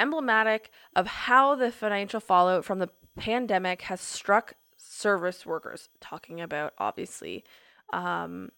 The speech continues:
hairstylists. And it says, "More likely to be female or racialized, specifically hard." So again,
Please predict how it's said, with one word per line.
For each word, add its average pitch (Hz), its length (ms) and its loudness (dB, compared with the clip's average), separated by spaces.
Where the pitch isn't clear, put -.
hairstylists. 226 600 0
And 185 200 0
it 180 60 -4
says, 180 240 -2
"More 247 300 4
likely 208 400 4
to 196 100 -4
be 175 160 -6
female 185 840 -2
or 180 380 2
racialized, 180 840 0
specifically 196 600 -2
hard." 196 340 0
So 156 220 -8
again, 180 260 -6